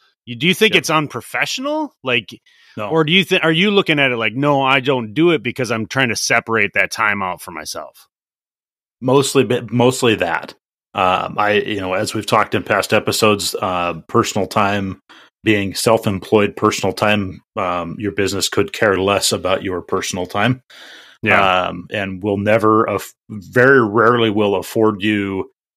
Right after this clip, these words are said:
Speaker 2: a, "Here's an open window. Please go enjoy yourself."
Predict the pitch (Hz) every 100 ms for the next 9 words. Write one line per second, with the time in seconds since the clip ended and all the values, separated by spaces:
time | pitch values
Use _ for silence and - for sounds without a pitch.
0 | - 98 95 87 78 _ _ _ - 262
1 | 240 131 120 131 135 135 107 101 113 104
2 | 95 - 151 127 - 113 98 92 110 95
3 | 87 - 90 80